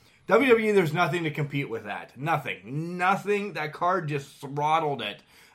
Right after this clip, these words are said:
Um, I honestly would have to go to an indie card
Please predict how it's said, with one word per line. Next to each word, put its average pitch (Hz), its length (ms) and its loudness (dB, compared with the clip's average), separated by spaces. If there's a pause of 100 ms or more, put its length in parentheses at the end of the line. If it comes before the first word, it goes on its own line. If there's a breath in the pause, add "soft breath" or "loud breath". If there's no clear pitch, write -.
Um, 160 520 0 (100)
I 180 220 2
honestly 160 840 0 (180)
would 165 180 -2
have 156 260 4
to 160 60 -6
go 170 160 -2
to 156 180 0
an 151 80 -2
indie 185 400 -6
card 123 460 -4